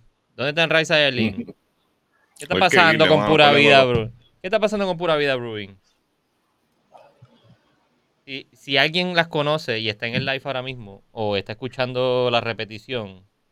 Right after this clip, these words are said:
Speaker 1: taguélas a ella porque la, la estamos buscando como a Carmen Sandiego. ¿Te acuerdas de Carmen Sandiego? Where in the world is Carmen Sandiego? Así las estamos buscando las dos. A ver qué está pasando con Pura Vida.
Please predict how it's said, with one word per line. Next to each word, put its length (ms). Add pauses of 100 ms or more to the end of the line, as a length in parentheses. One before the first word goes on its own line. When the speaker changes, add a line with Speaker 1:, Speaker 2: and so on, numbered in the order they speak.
(120)
Speaker 1:
taguélas 500
a 80
ella 140
porque 140
la, 180 (400)
la 180
estamos 320
buscando 400
como 160
a 80
Carmen 280
Sandiego. 480
¿Te 80
acuerdas 200
de 60
Carmen 160
Sandiego? 480 (1500)
Where 220
in 80
the 60
world 280
is 100
Carmen 300
Sandiego? 540 (420)
Así 260
las 160
estamos 280
buscando 360
las 120
dos. 100
A 40
ver 100
qué 60
está 180
pasando 400
con 160
Pura 240
Vida. 300